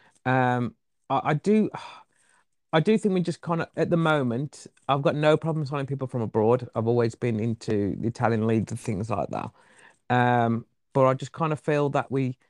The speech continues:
we need s-, we need s-, we need somebody that's a bit more plug and play, ready now, knows the league, and that's why I'm still on the Bissouma bandwagon. Um, I just think I'd be really inclined to go at Brighton and offer them something,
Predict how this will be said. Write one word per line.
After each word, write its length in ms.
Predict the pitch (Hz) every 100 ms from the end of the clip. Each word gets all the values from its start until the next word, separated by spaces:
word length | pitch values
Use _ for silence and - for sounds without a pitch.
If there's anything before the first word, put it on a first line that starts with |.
| _ - _ _ -
we 100 | 143
need 220 | 147 147
s-, 200 | 127 - -
we 100 | 156
need 140 | 156
s-, 160 | - -
we 120 | 147
need 140 | 147 -
somebody 220 | 147 143
that's 260 | 135 -
a 60 | 135
bit 220 | 135 -
more 180 | 127 127
plug 240 | - 131
and 100 | 127
play, 260 | 117 117 113
ready 260 | 117 120 117
now, 180 | 113
knows 320 | 113 117 117 -
the 100 | 131
league, 200 | 139 117
and 100 | 135
that's 220 | - -
why 100 | 135
I'm 120 | 123
still 280 | - 180 147
on 160 | 117
the 80 | 117
Bissouma 480 | 120 117 180 202 190
bandwagon. 640 | 131 110 98 87 90 85 _ _ _ _ -
Um, 600 | 131 127 123 120 113 - _ _ 139
I 80 |
just 180 | 135 131
think 200 | 147 127
I'd 160 | 131 131
be 200 | 131 120 _ _ -
really 320 | 139 139 135
inclined 500 | 127 139 131 120 113
to 100 | 127
go 340 | 127 123 -
at 200 | 131 104
Brighton 440 | - 127 127 - 113
and 120 | 113
offer 280 | 117 - 113
them 220 | 113 117
something, 560 | - 123 110 117 107